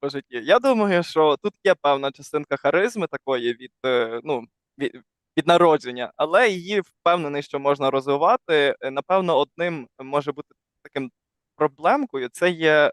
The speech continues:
е, соціофобія, я її так назву. Е, коли ти боїшся навіть просто виразитися якось, ти боїшся, ти якось себе скручуєш, і це дуже неправильно.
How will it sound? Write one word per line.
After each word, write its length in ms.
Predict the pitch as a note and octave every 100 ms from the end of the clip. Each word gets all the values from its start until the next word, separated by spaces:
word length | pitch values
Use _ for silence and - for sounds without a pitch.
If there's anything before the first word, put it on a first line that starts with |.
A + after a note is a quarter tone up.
| -
е, 400 | C3+ C3 B2+ C3
соціофобія, 760 | E3+ - E3+ D#3+ D#3 B2+ A#2
я 240 | A#2+ C3 D#2+ _
її 120 | C#3+ -
так 140 | C3+ - _ _ -
назву. 320 | C3 C#3+ A#3 - _ _ _ -
Е, 240 | D3 C#3 C#3+
коли 280 | D#3 F3 G3+
ти 160 | F#3 F3+
боїшся 640 | C#3+ D#3 F3+ G#3+ - C#3
навіть 320 | C3+ C3 B2+ -
просто 300 | C#3+ - C#3
виразитися 640 | D3 G3+ A#3 F3+ - C#3+ C3+
якось, 380 | B2+ B2+ C3 _
ти 80 | -
боїшся, 380 | C#3+ D#3 E3+ -
ти 120 | -
якось 260 | C#3 - C#3
себе 420 | - C#3 C#3 C#3
скручуєш, 800 | - - F#3 F#3+ - C3 C3+ _
і 160 | C#3+ B2+ - _ _
це 100 | G#3+
дуже 240 | A3+ G#3 G3 _
неправильно. 640 | E3+ E3+ G#3+ C4+ G#3+ C#3+